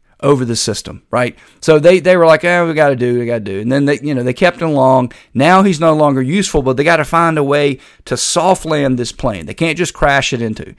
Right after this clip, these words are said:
If it were old times, they could just like, "Well, let's get rid of Biden." But no, no, no, no. They, there's a lot of reasons why. One, they supported Biden. So if they can then come after him, it's gonna be, "Well, why, you knew about this all along," right? Number two, they wanna be able to select their own person.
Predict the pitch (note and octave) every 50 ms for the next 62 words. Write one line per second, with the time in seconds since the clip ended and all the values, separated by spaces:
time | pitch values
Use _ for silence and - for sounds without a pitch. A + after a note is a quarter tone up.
0 | _ - _ _ _ _ - C3 - F3+ F3 D#3+ D3+ D3 C3+ A#2+ A#2+ C#3 D#3+ G3+
1 | G3+ - D3 D#3+ D#3 C#3+ C3 B2+ C#3 C3 B2+ A#2+ B2 A#2+ - B2+ A#2 A2 - C#3
2 | C#3 C#3 C#3 B2 - C#3 A#2+ C3 B2+ A2 G2+ A2+ A#2 A#2 A2+ A2+ A#2+ C3+ C#3 C#3+
3 | C#3 C3+ C3 B2 B2 A#2 G#2+ G#2+ - - - - - _ _ C#3 D3 C#3 E3+ E3+
4 | F3 E3 D3+ C#3+ B2+ A#2+ A2+ A#2 A2 - A2 G2 A2 A2+ B2+ D3+ E3+ E3+ E3 E3
5 | F3 D3+ - _ _ - A#2+ A#2+ C#3 D3 D#3 C#3+ - - - - - C3+ C3 B2
6 | A#2 G#2 G#2+ G#2 G#2+ A2 A2 A2+ A2 - A#2+ A2+ A2+ A2+ G#2+ - C#3+ C#3+ D#3 D3
7 | B2+ - - C#3+ C3+ B2+ A#2 A2 B2+ C3 B2+ B2 - C#3+ C3 B2 B2 C#3 D3+ C#3
8 | - - B2+ A2+ A#2 A2 - - C#3 B2+ A#2 A2+ A#2 A2+ A2+ A2 A2+ A2+ B2 D3+
9 | A#2+ A#2 G#2+ D#2+ A2 - - - - A2 C3+ F#3 G#3+ F3 C#3 A2+ B2 B2 B2 -
10 | A2+ - C3+ C3+ C3+ C3 B2 C3 E3+ F3+ D3 - - - - _ _ _ _ _
11 | _ - B2+ C#3 C3+ - - _ _ C3+ F3 F3+ C#3+ C#3 - - A3+ G#3 F3+ D#3+
12 | D3+ D#3 D3+ C#3+ C3+ D3 C#3 C3+ B2+ - - C#3 C#3 C3 A#2+ - B2 B2 A#2 A2
13 | G#2+ - - D#3+ E3 - - - - -